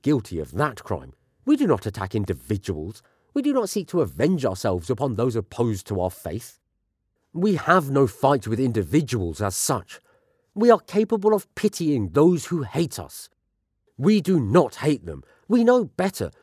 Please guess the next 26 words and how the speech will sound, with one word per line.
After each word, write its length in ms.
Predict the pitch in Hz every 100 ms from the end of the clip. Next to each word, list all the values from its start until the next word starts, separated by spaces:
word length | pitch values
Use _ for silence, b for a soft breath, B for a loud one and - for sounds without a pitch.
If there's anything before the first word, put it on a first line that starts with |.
| b b
We 160 | 240
would 180 | 226 214
freely 500 | - 190 240 226 208
give 200 | 143 156
them 140 | 180
a 60 | 180
cup 240 | - 196
of 160 | 208 101
water 440 | 113 175 - 98
if 80 | 95
they 140 | 131 135
needed 460 | 95 151 101 90
it. 240 | 78 - _ _ _ _ _ _ _
There 180 | 247 269
is 120 | 247
no 120 | 233 240
room 420 | 90 127 208 196
in 120 | 185
our 160 | 180 120
hearts 360 | - 170 -
for 120 | -
hate 340 | 131 180 156 - b b
except 440 | 170 - 196 - -
for 120 | 135
the 80 | 156
system, 520 | - 208 - 110